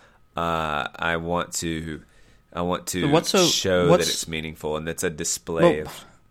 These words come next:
Speaker 1: it's a way to display.
Speaker 2: Why, why, why, why are nicer clothes a display of
Speaker 1: I, I
Speaker 2: meaningfulness?
Speaker 1: get you're right,
Speaker 2: Like, I
Speaker 1: there's
Speaker 2: mean,
Speaker 1: ways
Speaker 2: if it's comfortable and,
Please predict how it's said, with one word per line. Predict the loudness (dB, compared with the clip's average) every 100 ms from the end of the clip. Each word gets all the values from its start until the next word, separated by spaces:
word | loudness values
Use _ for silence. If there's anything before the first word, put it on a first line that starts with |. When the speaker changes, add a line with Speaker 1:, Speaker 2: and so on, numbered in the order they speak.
| _ _ _
Speaker 1:
it's | -10
a | -6
way | -6
to | -8
display. | -4 2
Speaker 2:
Why, | 6 6 4
why, | 4 4 4 0 -2 -10 -4
why, | 0 2 4 2 0 -6 -20 _ _ -16 -16 -16
why | -12 -2 4 6 4 2
are | 2 4 4 2 -2 -12 _ _ _ _ _ -16 -6
nicer | -2 -2 0 -2
clothes | 0 2 2 2
a |
display | -4 -6 -2 0 2 0
of | -2 -6 -8
Speaker 1:
I, | -4 0 0 2
I | 4
Speaker 2:
meaningfulness? |
Speaker 1:
get | 4 4
you're | 6
right, | 8 8
Speaker 2:
Like, |
I |
Speaker 1:
there's | 8 6
Speaker 2:
mean, | 8
Speaker 1:
ways | 6 2 4
Speaker 2:
if | 6
it's | 6 4
comfortable | 4 4 4 6 6 6 4 4 2
and, | 2 4 4 0 -4